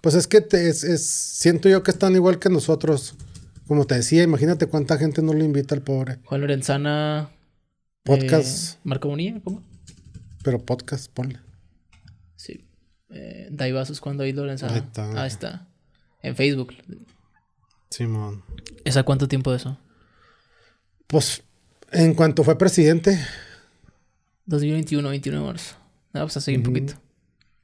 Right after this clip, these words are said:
Speaker 2: Sí,
Speaker 1: Ahí
Speaker 2: la
Speaker 1: est-,
Speaker 2: verdad.
Speaker 1: ahí estuvimos.
Speaker 2: Igual con toda la gente que está postulándose, me gustaría mucho poder tener, poder ser ese, ese lugar donde la gente venga a conocer realmente a un político.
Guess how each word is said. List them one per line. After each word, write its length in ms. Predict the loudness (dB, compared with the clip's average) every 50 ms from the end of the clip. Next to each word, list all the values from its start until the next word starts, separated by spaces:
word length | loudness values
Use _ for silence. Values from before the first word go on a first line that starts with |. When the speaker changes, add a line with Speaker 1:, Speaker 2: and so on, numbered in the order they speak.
| _ _ _ _ _ _ _ _ _ _ _ _ _ _ _ _ _ _ _ _ _ _ -6
Speaker 2:
Sí, 120 | 0 2
Speaker 1:
Ahí 80 | 4 4
Speaker 2:
la 80 | 4 4
Speaker 1:
est-, 40 | 2
Speaker 2:
verdad. 320 | 2 0 -2 -2 -4 -4 0
Speaker 1:
ahí 140 | 0 2 2
estuvimos. 720 | 0 -2 -2 0 2 2 4 2 2 0 -2 -4 -4 0
Speaker 2:
Igual 380 | 2 4 4 6 4 4 4 2
con 160 | 2 2 4
toda 160 | 4 4 6
la 180 | 6 4 4 2
gente 240 | 2 0 0 2 2
que 80 | 2
está 260 | 0 2 2 0 2 2
postulándose, 520 | 2 2 4 4 4 4 4 2 2 4
me 60 | 4
gustaría 320 | 4 4 4 4 2 2 2
mucho 340 | 2 2 2 2 0 0 -2 -8 -20 -20 _ _
poder 340 | 4 4 6 6 6 4 4
tener, 340 | 2 2 2 4 2 2 4
poder 280 | 4 6 6 6 4
ser 320 | 4 6 6 6 4 4 0 -6 _ _ _ _ _ _ _ _ _ _
ese, 800 | 0 2 2 4 6 8 8 10 8 8 8 6 6 4 2 0 -2 -6 -8 -10 -12 _ _ _ _ _ _ _ _ _ _ _ _ _ _ _ _ _ _ _ _ _ _ _ -2
ese 220 | 0 2 4 6
lugar 340 | 6 6 6 6 4 4 2
donde 200 | 2 2 4 4
la 100 | 4 4
gente 260 | 4 2 2 2 2 4
venga 240 | 4 4 4 4 2
a 40 | 2
conocer 380 | 2 0 2 2 2 2 4
realmente 440 | 4 4 2 2 2 0 2 2 2
a 20 |
un 100 | 2 2
político. 440 | 2 0 0 0 -2 -4 -10 -16 -20